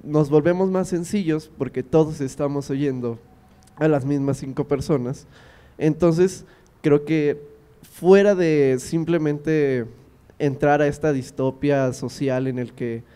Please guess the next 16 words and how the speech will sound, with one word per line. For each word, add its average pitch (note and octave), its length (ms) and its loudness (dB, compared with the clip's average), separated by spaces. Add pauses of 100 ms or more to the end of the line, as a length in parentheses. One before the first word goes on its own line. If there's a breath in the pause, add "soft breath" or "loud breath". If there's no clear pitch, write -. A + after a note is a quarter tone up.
(380 soft breath)
nos C3+ 220 -2
volvemos C3+ 540 0
parte C3+ 360 -4
del B2 240 -2
sistema B2+ 840 -2
y A2 480 -4
no B2+ 200 -2
nos C3 160 0
damos C3 280 -2
cuenta B2+ 400 -2
de A#2 120 -4
que A#2+ 220 -6
estamos C3 400 -4
perpetuando C3+ 800 -2
nuestras A#2+ 440 -4
condiciones, C#3+ 680 -2